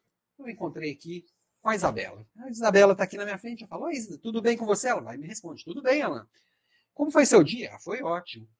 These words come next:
"E a aula, tá curtindo?" "Tô curtindo a aula." "Então, Isa, eu tô precisando de uma coisa. Eu sei que você é desenvolvedora de sistemas, eu tô precisando montar aqui um aplicativo e eu queria ver se tem como a sua equipe fazer, você me, me dá uma dica de quem faz e tal. Você pode olhar pra mim?"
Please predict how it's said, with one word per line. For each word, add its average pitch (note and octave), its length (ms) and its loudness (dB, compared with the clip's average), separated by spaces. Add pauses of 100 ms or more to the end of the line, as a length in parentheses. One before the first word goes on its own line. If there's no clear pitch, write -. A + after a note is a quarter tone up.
(200)
"E C4+ 80 -4
a C#4 80 8
aula, D3 240 8
tá F#3+ 120 0
curtindo?" F3 400 -10
"Tô A#2+ 100 -20
curtindo - 380 -14
a G#3 40 -10
aula." A2+ 260 -6 (1200)
"Então, B3+ 380 6
Isa, D3+ 160 4
eu D3+ 40 -4
tô B3 160 -8
precisando A3+ 440 -6
de C#4+ 80 -14
uma C#4+ 140 -8
coisa. C#3 260 -6
Eu - 20 -8
sei A#3+ 180 -2
que - 60 -20
você F#3+ 260 -2
é D3+ 40 -4
desenvolvedora A#2 760 -8
de G#2+ 100 -6
sistemas, F3 480 -4
eu E3 80 -12
tô G#3 100 -8
precisando F#3+ 360 -6
montar D#3 380 -2
aqui - 180 -12
um C3+ 140 -10
aplicativo C3 840 -8 (320)
e E3+ 60 -2
eu F#3 80 6
queria G3+ 340 -2
ver E3+ 220 -4
se - 160 -8
tem E3 160 -14
como E3+ 220 -2
a - 20 -2
sua - 160 -6
equipe - 260 -14
fazer, B2 280 -4
você C#3 220 -8
me, D3+ 160 -4
me C3+ 140 -8
dá C3+ 120 2
uma B2+ 200 -2
dica C#3 280 -10
de - 100 -12
quem A2 180 -14
faz E3 400 -4
e A#2 80 -14 (100)
tal. G3+ 240 0 (200)
Você C4+ 140 -10
pode F#3+ 340 0
olhar C3+ 300 0
pra D3+ 140 -10
mim?" C#3+ 220 -8